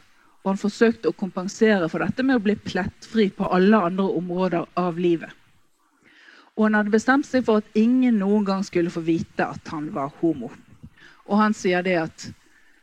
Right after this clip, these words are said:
«Jeg har aldri hatt noen skrupler med at jeg er det. Aldri hatt noe dårlig samvittighet for at jeg er det.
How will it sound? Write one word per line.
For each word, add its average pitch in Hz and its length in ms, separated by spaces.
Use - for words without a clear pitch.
«Jeg 208 100
har 196 120
aldri 269 200
hatt 269 200
noen 254 160
skrupler 190 640
med 151 180
at - 80
jeg 160 100
er 156 240
det. 143 140
Aldri 226 240
hatt 240 160
noe 254 120
dårlig 220 320
samvittighet 220 640
for 143 180
at - 80
jeg 123 100
er 151 160
det. 151 80